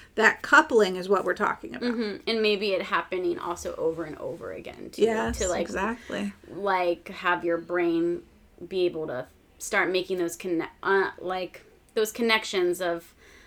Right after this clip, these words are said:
Speaker 2: "Well, this means this,"
Speaker 1: Mm-hmm.
Speaker 2: because this re-, religious abuse has been done, like, a repetitive amount of times. I think there's a bit of a difference. I've had times where someone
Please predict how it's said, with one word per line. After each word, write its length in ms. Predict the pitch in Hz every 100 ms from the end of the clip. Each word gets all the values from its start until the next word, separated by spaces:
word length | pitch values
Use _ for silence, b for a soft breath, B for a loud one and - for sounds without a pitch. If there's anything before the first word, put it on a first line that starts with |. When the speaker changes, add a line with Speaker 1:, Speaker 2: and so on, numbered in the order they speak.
| b _ _ -
Speaker 2:
"Well, 180 | 180
this 240 | 180 190 190
means 300 | 170 160 170
this," 420 | 170 - - - - -
Speaker 1:
Mm-hmm. 240 | 214 202 202
Speaker 2:
because 680 | 233 226 214 208 190 185
this 240 | 190 185 196
re-, 200 | 175 160 -
religious 440 | 190 175 165 170
abuse 240 | 170 160 156
has 160 | 160
been 180 | 170 170
done, 240 | 165 - -
like, 300 | 90 90 -
a 80 | -
repetitive 560 | 165 165 180 - - 95
amount 240 | - -
of 100 | -
times. 500 | - - - - - B B B B B
I 60 | 196
think 460 | - 196 190 - 214
there's 280 | 208 208
a 60 | 208
bit 180 | 190 220
of 140 | 208
a 40 | 196
difference. 540 | 190 190 180 175 180 -
I've 160 | 240
had 120 | 233
times 260 | 214 196 196
where 120 | 190
someone 600 | 185 202 190 185 180 185